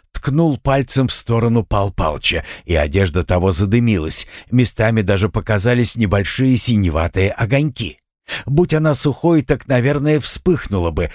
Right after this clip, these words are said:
но оперативники в тумане промокли на славу, и сейчас это оказалось очень кстати. Противник, похоже, сам понял свою ошибку и потому моментально сменил тактику. После чего Михеева отбросил в воду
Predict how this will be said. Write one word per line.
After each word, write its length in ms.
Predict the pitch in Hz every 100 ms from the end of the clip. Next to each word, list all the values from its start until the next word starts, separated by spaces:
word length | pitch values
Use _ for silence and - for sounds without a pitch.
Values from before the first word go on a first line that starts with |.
| - _
но 220 | 73 82
оперативники 800 | 78 - 85 78 113 110 101 -
в 100 | 98
тумане 420 | - 82 90 104 98
промокли 600 | - 92 95 107 104 104
на 160 | 98
славу, 500 | 110 - 151 113 82 - - -
и 140 | 165
сейчас 640 | 160 147 139 - 151 156 - -
это 320 | 147 - 160
оказалось 800 | - 127 131 110 123 131 - - _
очень 360 | 127 127 113 113
кстати. 640 | - - 78 67 - - _ _ _ _ _ _ - - -
Противник, 600 | 143 139 190 165 165 -
похоже, 460 | 156 135 165 143 147
сам 340 | - 113 87
понял 360 | - 101 95 90
свою 400 | - 90 90 90
ошибку 540 | 90 110 90 - 85 - -
и 280 | 143 123 -
потому 560 | - 98 101 127 175 -
моментально 800 | - 147 151 147 135 147 156 156
сменил 420 | 143 - 120 123 120
тактику. 640 | 101 78 - - - - _ _ _ _ _ -
После 300 | 85 - 82
чего 260 | - 82
Михеева 600 | 85 82 - 131 117 95
отбросил 720 | 92 107 78 78 104 98 87
в 80 | 80
воду 480 | 78 92 180 156 143